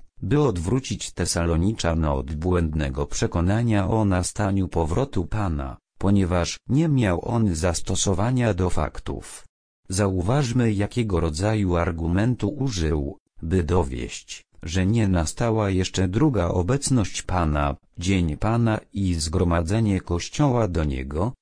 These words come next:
Zauważmy, jak bezpośredni i logiczny był jego argument z punktu widzenia niewidzialności ciała naszego Pana przy Jego powrocie. Nie odwoływał się do ich zmysłu wzroku,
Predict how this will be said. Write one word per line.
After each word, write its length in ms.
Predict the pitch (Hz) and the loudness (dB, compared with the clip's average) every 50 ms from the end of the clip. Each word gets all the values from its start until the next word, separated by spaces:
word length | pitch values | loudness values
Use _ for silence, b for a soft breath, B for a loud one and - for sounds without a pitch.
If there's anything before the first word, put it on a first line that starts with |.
| _ - - | _ -10 -6
Zauważmy, 800 | 85 85 90 80 78 78 76 78 87 92 95 87 87 92 85 82 | -2 0 0 2 2 0 0 0 0 0 0 0 0 0 0 0
jak 240 | 78 78 80 78 82 | 0 0 -2 -2 -4
bezpośredni 1300 | 87 80 104 104 - - - - 76 - - - 98 123 127 117 117 131 131 127 123 - - - 120 | -2 0 0 0 0 -2 -2 -2 -2 -2 -2 -2 -2 -2 0 0 0 2 2 2 2 0 -2 -4 -4
i 100 | 120 - | -4 -2
logiczny 680 | - 87 82 80 80 87 113 117 - - 98 92 82 78 | -2 -2 0 0 -2 -2 -4 -4 -4 -2 0 0 0 0
był 300 | 73 80 87 80 78 76 | 0 -2 -2 -2 -2 -2
jego 420 | 76 73 73 71 73 73 80 90 | -2 -4 -4 -4 -2 -2 0 0
argument 720 | 92 92 85 80 92 92 95 101 110 107 104 101 - - - - | 0 0 -2 0 0 2 2 2 2 2 0 0 -2 -6 -10 -10
z 100 | - - | -10 -6
punktu 460 | - - 147 143 135 - - 113 104 | 0 2 2 2 2 0 0 0 0
widzenia 540 | 87 92 82 82 98 104 98 95 95 90 87 | 0 -2 -2 0 2 2 2 2 2 0 0
niewidzialności 1120 | 87 101 104 92 87 82 85 95 92 85 90 101 123 143 139 - - - - 110 104 90 | 2 2 2 0 0 0 -2 0 0 0 0 0 0 0 0 -2 -4 -4 -2 -2 -2 -2
ciała 400 | - - 139 143 139 131 113 95 | -2 -2 0 2 2 2 2 2
naszego 580 | 90 85 90 87 - - 143 120 101 90 76 | 0 0 0 -2 -2 -4 -2 0 0 0 0
Pana 380 | - - 113 127 123 117 87 - | 0 0 -2 0 0 0 -2 -2
przy 200 | - - - 101 | -2 -2 -2 0
Jego 380 | 92 92 92 82 87 82 76 73 | 2 2 2 2 2 0 0 0
powrocie. 720 | - 87 80 73 82 85 90 85 - - - 67 62 60 - _ _ _ _ _ _ _ - | 0 -2 -2 -2 0 -2 -2 -2 -4 -6 -8 -8 -8 -10 -12 _ _ _ _ _ _ _ -2
Nie 240 | 98 98 117 127 123 | 0 2 2 2 2
odwoływał 720 | 123 113 95 85 90 101 110 139 139 123 135 123 113 101 | 0 0 0 0 2 2 4 2 2 2 2 2 2 0
się 200 | - - 107 101 | 0 0 0 2
do 200 | 92 95 95 - | 2 2 2 2
ich 320 | - 120 120 110 - - - 76 | 2 0 -2 -2 -4 -6 -8 -4
zmysłu 580 | 85 85 101 85 73 69 - - - 78 73 73 | 0 0 2 2 0 0 -2 -2 -2 -2 -2 -4
wzroku, 640 | 71 73 73 80 98 90 78 - - - - 52 | -6 -6 -4 -2 0 0 -2 -4 -6 -8 -8 -8